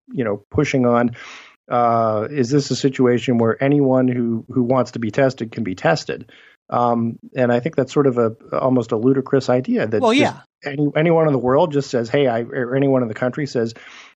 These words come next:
Speaker 1: uh, "I need a coronavirus, uh, test kit, um, test me now." Um,
Speaker 2: Well,
Speaker 1: no,
Speaker 2: of course
Speaker 1: the,
Speaker 2: not.
Speaker 1: the government has a responsibility to, to look at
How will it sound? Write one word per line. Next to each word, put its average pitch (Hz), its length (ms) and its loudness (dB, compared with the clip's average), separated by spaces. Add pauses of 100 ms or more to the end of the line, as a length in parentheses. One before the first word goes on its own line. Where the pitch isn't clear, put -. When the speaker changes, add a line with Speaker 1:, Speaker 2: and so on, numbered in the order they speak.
(140)
Speaker 1:
uh, 110 440 2
"I 123 160 0
need 123 180 0
a 117 60 -4
coronavirus, 123 800 0
uh, 113 220 2
test 127 320 -2
kit, 156 320 0
um, 107 420 0 (400)
test - 240 -4
me 117 120 -2
now." 127 400 0 (400)
Um, 117 540 -2
Speaker 2:
Well, 196 200 2
Speaker 1:
no, 240 60 2
Speaker 2:
of - 40 2
course 262 220 2
Speaker 1:
the, - 60 -2
Speaker 2:
not. 143 140 -2
Speaker 1:
the 123 60 -4
government 139 340 0
has 135 160 2
a 139 40 -4
responsibility 131 840 0
to, 120 560 -2
to 127 120 -2
look 131 280 2
at 123 300 2